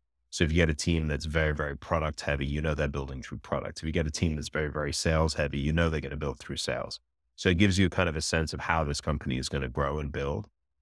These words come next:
And then identifying the holes and making sure that you're aligned with the founders on, "Hey, here are your obvious holes. Then what's the strategy to fill them?"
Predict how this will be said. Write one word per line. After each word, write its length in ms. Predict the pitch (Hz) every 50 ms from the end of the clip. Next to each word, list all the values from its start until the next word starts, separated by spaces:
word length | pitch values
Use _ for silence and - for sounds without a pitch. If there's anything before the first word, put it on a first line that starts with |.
| _ -
And 180 | - 90 95 98
then 140 | 98 98
identifying 1080 | 73 64 82 87 85 87 92 92 95 87 95 87 - - 90 85 85 85 80 78 76 73
the 80 | 73 73
holes 540 | - - 76 76 80 95 113 120 95 85
and 180 | 85 76 73 76
making 300 | 76 76 76 - 76 73
sure 260 | - - - 78 78
that 100 | 76 67
you're 160 | 60 73 76
aligned 420 | 71 73 73 73 78 76 73 73 71
with 300 | 73 71 71 71 71 - _ _ _
the 80 | - 80
founders 500 | - - 78 78 78 73 73 73 71 73
on, 180 | 73 73 71 71
"Hey, 180 | - 90 78 65
here 180 | - 98 120
are 40 | 123
your 160 | 104 87 82 -
obvious 340 | 73 78 76 76 71 69 -
holes. 580 | - 92 92 90 85 80 78 78 78 - - - _ _ _ _ _ _ _
Then 120 | 82 80 76
what's 220 | 85 85 - -
the 80 | - -
strategy 540 | - - - 78 78 76 76 71 71 69 62
to 60 | -
fill 280 | - - 76 73 73 69
them?" 260 | 67 65 62 64